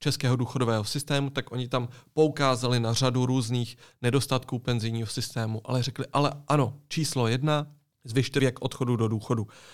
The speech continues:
Takže kdo to trošku sleduje, není úplně překvapením, že se ty debaty v současnosti vedou, ale je to velmi, velmi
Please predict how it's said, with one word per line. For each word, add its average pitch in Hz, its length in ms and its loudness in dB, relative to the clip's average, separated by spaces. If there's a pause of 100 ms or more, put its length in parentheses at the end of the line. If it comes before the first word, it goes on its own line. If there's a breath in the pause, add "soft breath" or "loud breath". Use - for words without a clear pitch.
(840 loud breath)
Takže 131 560 2
kdo 127 280 0
to 147 160 0
trošku 156 300 -2
sleduje, 139 440 2
není 139 280 2
úplně 135 260 0
překvapením, 127 560 -2
že 120 120 -2
se 127 120 -4
ty 123 120 0
debaty 120 400 0
v - 60 -6
současnosti 120 560 -4
vedou, 120 320 2 (300 soft breath)
ale 120 340 2
je 113 120 0
to 113 80 -2
velmi, 107 360 0
velmi 110 340 0